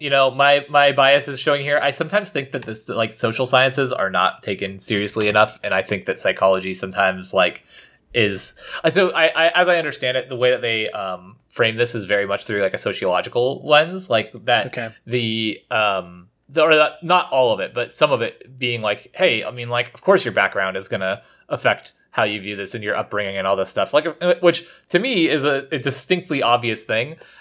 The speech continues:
Speaker 1: As somebody who grew up in a pretty secular household, like, my ethical framework for things would never come into a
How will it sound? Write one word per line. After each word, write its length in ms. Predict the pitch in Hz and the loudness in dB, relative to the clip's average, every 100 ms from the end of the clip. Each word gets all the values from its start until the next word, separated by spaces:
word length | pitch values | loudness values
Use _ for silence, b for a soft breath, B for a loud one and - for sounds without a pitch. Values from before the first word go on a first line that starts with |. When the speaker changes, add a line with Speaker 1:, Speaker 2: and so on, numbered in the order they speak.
| B | B
Speaker 1:
As 120 | 127 | 2
somebody 300 | 147 143 135 | 2 0 2
who 80 | 127 | 0
grew 180 | 117 127 | 2 2
up 120 | 127 | 4
in 40 | |
a 60 | 113 | 0
pretty 260 | - 131 117 | 0 -4 -2
secular 440 | - 107 123 113 | -2 0 2 2
household, 420 | 104 113 135 151 | 2 0 0 0
like, 240 | 117 104 - b b | 0 -2 -4 b b
my 320 | 120 139 147 | 0 4 4
ethical 400 | 143 135 - 120 | 2 -2 -2 -2
framework 480 | - 135 156 127 117 | 0 0 2 0 -2
for 100 | 113 | -6
things 320 | 117 101 95 | -6 -6 -6
would 160 | 107 107 | -8 0
never 320 | 123 127 131 | 2 4 4
come 240 | 131 117 | 2 -4
into 480 | 107 98 110 104 98 b b - | -4 -6 -4 -4 -8 b b -4
a 560 | 113 110 107 104 95 | -2 0 -2 -4 -6